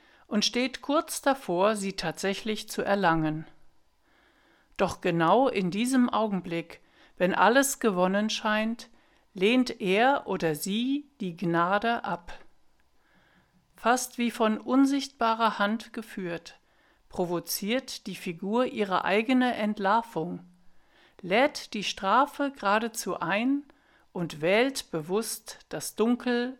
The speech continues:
statt des Lichtes. Dostojewskis Raskolnikow, Kafkas Josef K., eine Reihe tragischer Figuren der Antike,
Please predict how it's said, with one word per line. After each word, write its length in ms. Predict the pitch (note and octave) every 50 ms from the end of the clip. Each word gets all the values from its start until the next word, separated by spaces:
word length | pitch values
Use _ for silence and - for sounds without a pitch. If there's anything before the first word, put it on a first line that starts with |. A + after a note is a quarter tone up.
| _
statt 400 | - - - - E3 D#3+ E3 -
des 220 | - - G#3+ - -
Lichtes. 640 | F#3 E3+ E3 - - - D#3 D3+ - - - - - _ _ _ _ - - - - _ _ _ _ _ _ _ _ _ _ _ _ _ _ _ -
Dostojewskis 1600 | - F#3+ G3+ F#3+ - - - G#3+ G3+ G3+ F#3+ F#3+ F#3+ A3 A3+ - - - - - - C4 B3+ B3+ C4+ C#4 C4+ - - - - _ _ _ _ _ - -
Raskolnikow, 1400 | - G#3 A3 G#3+ - - - - - C4 C4+ C4+ A#3 F3+ E3 D#3+ E3 - - E3+ D#3+ D#3+ - - - - - _ _ _ _ _ _ _ _ _ _ _ _ _ _ _ _ -
Kafkas 840 | - F#3+ G#3 G#3 - - - A#3+ A3 A3 A3+ A3 - - - - _ _ _ -
Josef 600 | - F#3 F#3+ G#3+ A#3 A3 A#3+ A#3+ A#3+ A#3+ - - -
K., 400 | - F#3 F3+ E3+ F3+ G3 G3+ G3+ - _ _ _ _ _ _ _ _ _ _ _ _ _ _ _ _
eine 300 | - G#3+ G#3+ A3 A3 G#3 G3+
Reihe 380 | F#3+ G#3+ B3 C4 A3 F3+ E3+
tragischer 640 | F3 - - F#3+ F#3 G3 G#3+ A3+ B3 - - B3 -
Figuren 580 | - - G#3+ F3+ F3 F#3+ G#3 A3+ A#3 B3 A#3+ A#3
der 160 | A3+ G#3+ -
Antike, 720 | G3 G3+ G3+ - G3+ G3 G3 - - A3+ A3 A#3 A#3+ A#3